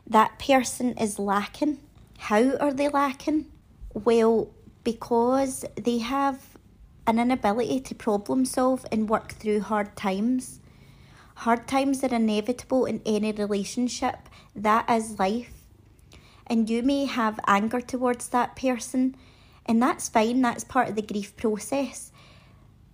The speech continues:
But how you overcome that is to turn it into compassion. What a shame that that person didn't have the capacity to look after you during your darkest hour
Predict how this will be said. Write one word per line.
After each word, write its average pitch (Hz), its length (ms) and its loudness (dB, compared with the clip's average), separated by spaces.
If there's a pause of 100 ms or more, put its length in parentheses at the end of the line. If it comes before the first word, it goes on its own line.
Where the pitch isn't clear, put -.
(200)
But - 260 4
how 226 160 0
you 262 260 2
overcome 220 560 -2
that 247 200 2
is 226 140 -4
to 220 140 -6
turn 208 280 -2
it - 80 -4
into 208 200 -4
compassion. 208 800 -2 (580)
What 233 220 4
a - 40 -4
shame 240 600 0
that - 180 -6
that - 240 0
person 214 460 -2
didn't 202 340 -4
have 208 220 -4
the 214 80 -6
capacity - 640 -4
to 208 80 -2
look 208 260 -4
after 202 360 -2
you 247 280 2 (460)
during 226 360 2
your 220 100 2
darkest 202 680 -2
hour 220 300 2